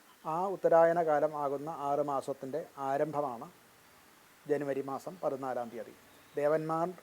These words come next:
ഉണർന്നിരിക്കുക എന്ന് പറഞ്ഞാൽ അത് പ്രപഞ്ചത്തിൽ കാണാം. അതോടൊപ്പം തന്നെ നമ്മുടെ ശരീരത്തിലും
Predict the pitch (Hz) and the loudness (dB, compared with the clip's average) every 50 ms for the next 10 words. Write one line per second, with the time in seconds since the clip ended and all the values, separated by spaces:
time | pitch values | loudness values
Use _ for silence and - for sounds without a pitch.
0 | - - - 170 151 156 160 156 190 175 160 147 156 143 139 131 135 151 143 151 | -20 -14 -8 -6 -4 -4 -2 0 2 2 2 2 2 0 0 -2 -4 -8 -6 -2
1 | 151 147 151 143 135 110 98 101 - - _ _ - - - - - - - - | 0 0 0 0 -4 -8 -10 -14 -20 -20 _ _ -20 -20 -20 -20 -20 -20 -20 -14
2 | - 135 139 156 156 156 139 147 147 156 175 175 175 185 185 185 190 190 - - | -8 -2 -2 2 2 4 2 2 2 2 2 2 4 6 6 6 6 6 0 -12
3 | - - - - 170 170 170 - 160 160 156 156 160 156 143 113 151 151 151 151 | -20 -20 -18 -14 -12 -10 -2 2 4 4 4 4 0 -2 -2 -6 -4 0 2 2
4 | 151 151 151 151 147 147 139 151 147 143 139 127 117 101 151 143 143 147 139 - | 2 2 2 -2 -6 -4 -4 -6 -6 -6 -6 -12 -12 -14 -10 -8 -6 -6 -4 -2
5 | 143 135 135 139 147 156 160 160 151 131 | -2 -2 -2 -2 0 0 0 0 0 -8